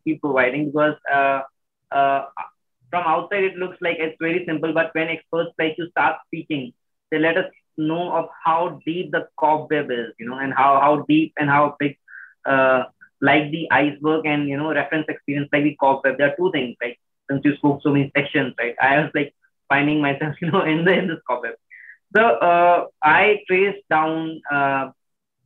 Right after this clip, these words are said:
you know, and I found out that since, uh, Modi government came, so, uh, Mukesh Ambani has been speaking a lot about how we need, uh, to save our data, uh,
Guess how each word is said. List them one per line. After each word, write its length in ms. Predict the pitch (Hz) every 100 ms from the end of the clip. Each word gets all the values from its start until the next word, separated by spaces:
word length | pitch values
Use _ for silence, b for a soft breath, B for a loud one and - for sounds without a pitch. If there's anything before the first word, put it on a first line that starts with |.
| _ _ -
you 100 | 156
know, 160 | 156
and 160 | 156 160
I 140 | 165
found 220 | 180 175 175
out 120 | 165
that 220 | 160 - _ -
since, 200 | 185 185 _ -
uh, 220 | 156 151
Modi 500 | 151 160 160 170 165 143
government 360 | 151 151 147
came, 380 | 156 151 123 110 - _ _ b _ _ _
so, 380 | 175 180 180 175
uh, 60 | 165
Mukesh 400 | 156 156 202 226
Ambani 440 | - 175 165 170 165
has 180 | 160 156
been 160 | - 170
speaking 300 | _ 160 175
a 60 | 165
lot 300 | 156 160 156
about 200 | 147 151 -
how 380 | 156 160 147 147 -
we 240 | 165 165
need, 280 | 160 160 151 _ 156
uh, 220 | 151 143
to 180 | - 147 -
save 160 | 160 160
our 320 | 139 143 151
data, 480 | 147 139 143 143 135 - _ _ _ -
uh, 320 | 139 139 135